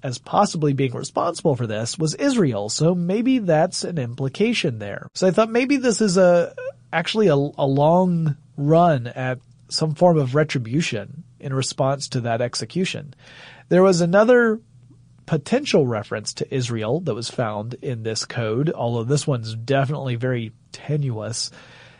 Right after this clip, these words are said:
And that was in the form of one of the file directories and a file that was found within that Stuxnet code. The file directory contained the words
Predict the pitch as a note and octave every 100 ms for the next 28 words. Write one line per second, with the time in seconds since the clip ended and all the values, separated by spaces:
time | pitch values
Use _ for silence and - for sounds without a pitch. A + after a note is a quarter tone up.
0 | _ D3 F#3+ A3 F#3 G3+ F#3+ - E3+ C3+
1 | F#3+ F#3+ E3+ C#3+ E3 C#3+ B2+ E3+ F3 F3+
2 | D3+ B2 A#2 A#2 A2 A2+ G#2+ B2 A2+ -
3 | D3 B2+ A2+ A#2 B2 - A#2+ A2+ A#2 -
4 | D3 C3+ C3+ B2+ B2 A#2+ - - A#2 -
5 | A#2 - A#2+ A2+ A#2 F3 G3 F#3+ E3 C3+
6 | - B2+ B2 - - _ F3 D3+ D#3+ D3+
7 | D#3 D3 C#3 C3 B2+